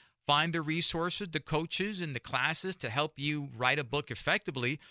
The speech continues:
But go ahead and pen your thoughts and your emotions and your lessons and your journey,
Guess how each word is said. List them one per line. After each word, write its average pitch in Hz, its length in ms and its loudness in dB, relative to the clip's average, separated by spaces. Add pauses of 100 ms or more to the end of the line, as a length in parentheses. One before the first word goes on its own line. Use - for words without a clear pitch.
(200)
But 202 100 0
go 262 140 4
ahead 254 260 4
and 226 100 -2
pen 226 340 2
your 220 140 2
thoughts 202 440 0
and 165 100 -2
your 160 80 0
emotions 160 500 0
and 131 140 -2
your 131 100 -2
lessons 131 460 0
and 127 160 -2
your 123 100 -4
journey, 131 460 -4